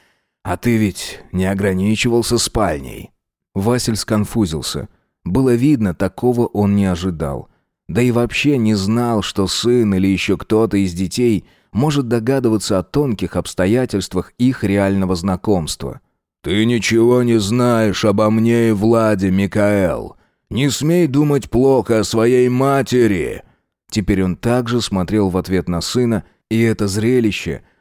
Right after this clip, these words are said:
увидеть его кто-то со стороны, могло бы заворожить. Морозный холод глаз Микаэла,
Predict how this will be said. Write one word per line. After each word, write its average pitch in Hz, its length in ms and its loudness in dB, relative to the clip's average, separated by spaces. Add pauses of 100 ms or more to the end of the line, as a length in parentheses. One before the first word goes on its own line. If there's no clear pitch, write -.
увидеть 147 420 0
его 98 260 0
кто-то 117 360 -2
со 101 160 -4
стороны, 101 540 0
могло 95 480 0
бы 98 160 0
заворожить. 87 800 -4 (540)
Морозный 117 520 0
холод 110 460 0
глаз 98 380 -2
Микаэла, 87 680 -4